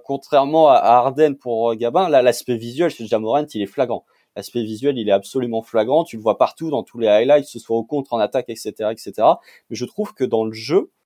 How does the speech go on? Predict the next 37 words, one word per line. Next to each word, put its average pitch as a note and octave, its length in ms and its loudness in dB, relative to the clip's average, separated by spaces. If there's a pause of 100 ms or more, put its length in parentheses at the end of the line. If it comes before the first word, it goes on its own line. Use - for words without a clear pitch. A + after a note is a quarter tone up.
(100)
les A#2+ 260 0
plus... - 160 -4
Alors A#2+ 240 6
effectivement, A3+ 460 -4
il G#3 40 -2
y F#3+ 40 0
a D#3+ 40 -2
des D3 160 -4
axes C#3+ 180 -2
de E3+ 80 -4
progression. F3+ 600 -4
En D#3 60 -2
défense, C3+ 400 -4
il C3 40 -18
peut C3 100 -8
encore C3 260 -4
s'améliorer. D3+ 640 0
Il A2+ 80 -4
bénéficie A#2+ 580 -10
d'un B2+ 140 -2
très C3 180 -8
bon C3 140 -6
collectif C3+ 440 -6
du C3+ 100 -12
côté C#3 220 -6
de C#3+ 60 -6
Memphis. D#3+ 420 -6 (420)
Donc, A#2+ 260 -8
est-ce D3+ 180 -2
qu'il E3 240 -4
est D#3+ 240 2 (180)
plus F3+ 220 -4
valuable E3 560 0
qu'un C#3+ 160 -2
DeRozan, C#3 500 2
par B2 220 2
exemple ? B2+ 440 -6